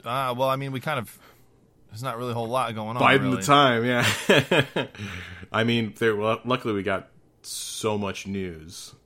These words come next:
Speaker 2: uh, going in, so
Speaker 1: Oh, yeah.
Speaker 2: I'm, I'm pretty excited. Well, there's some things which we will talk about, but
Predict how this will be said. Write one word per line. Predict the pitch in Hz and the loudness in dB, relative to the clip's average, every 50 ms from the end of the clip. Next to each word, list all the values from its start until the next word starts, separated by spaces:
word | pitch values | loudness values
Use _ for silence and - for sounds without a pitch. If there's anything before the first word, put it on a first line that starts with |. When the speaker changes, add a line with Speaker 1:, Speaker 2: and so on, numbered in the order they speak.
| _ - | _ -14
Speaker 2:
uh, | 90 92 90 87 85 | -10 -10 -8 -8 -8
going | 87 92 90 85 82 82 76 | -8 -10 -10 -10 -12 -14 -16
in, | 78 78 78 95 | -18 -20 -18 -16
so | - - 98 87 82 82 82 82 82 80 80 80 - | -10 -8 -6 -6 -6 -8 -12 -14 -14 -16 -16 -12 -10
Speaker 1:
Oh, | 98 98 95 | -8 -6 -6
yeah. | 92 92 | -6 -8
Speaker 2:
I'm, | 90 82 85 87 - _ _ _ _ _ _ - | -8 -10 -10 -14 -16 _ _ _ _ _ _ -10
I'm | 95 92 90 87 87 | -8 -8 -8 -8 -8
pretty | - - 101 92 87 | -6 -6 -4 -4 -4
excited. | 87 85 - - 85 80 80 80 - - | -6 -10 -10 -10 -10 -10 -12 -10 -4 -2
Well, | 127 123 113 104 - - _ _ - - _ _ _ | 2 2 2 2 0 -4 _ _ -20 -20 _ _ _
there's | - 120 120 - | -2 -2 -2 -2
some | 123 110 98 | -2 -4 -4
things | - 107 95 90 87 - | -4 -4 -4 -4 -6 -10
which | 87 82 - | -12 -12 -12
we | 92 90 | -10 -12
will | 85 82 | -10 -8
talk | - 101 82 80 82 | -8 -8 -8 -8 -10
about, | - 76 73 76 73 - - _ _ _ _ - - | -14 -14 -16 -16 -18 -20 -20 _ _ _ _ -10 -6
but | 104 92 85 78 | -4 -4 -4 -6